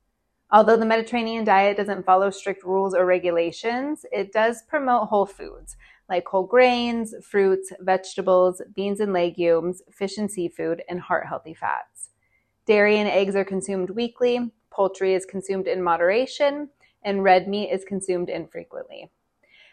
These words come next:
Additionally, seasonal produce is encouraged and herbs and spices are used in excess. In addition to food, the Mediterranean diet also focuses on lifestyle factors such as community, movement,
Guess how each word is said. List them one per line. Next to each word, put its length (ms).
Additionally, 640
seasonal 440
produce 520
is 120
encouraged 680
and 160
herbs 220
and 120
spices 520
are 100
used 320
in 80
excess. 680
In 140
addition 460
to 100
food, 500
the 60
Mediterranean 640
diet 260
also 340
focuses 480
on 160
lifestyle 500
factors 680
such 220
as 140
community, 720
movement, 680